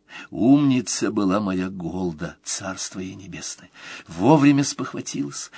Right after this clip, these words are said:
распрощалась с этим глупым светом и ушла к працам.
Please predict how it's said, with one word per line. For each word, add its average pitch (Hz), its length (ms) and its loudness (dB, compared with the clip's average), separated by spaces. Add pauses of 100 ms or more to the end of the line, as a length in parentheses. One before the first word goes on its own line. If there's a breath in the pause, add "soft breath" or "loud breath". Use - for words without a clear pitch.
(140 loud breath)
распрощалась 135 840 0
с - 120 -6
этим 120 260 -4
глупым 131 360 -6
светом 117 440 -4 (200 loud breath)
и 120 100 4
ушла 107 300 0
к - 100 -12
працам. - 500 -12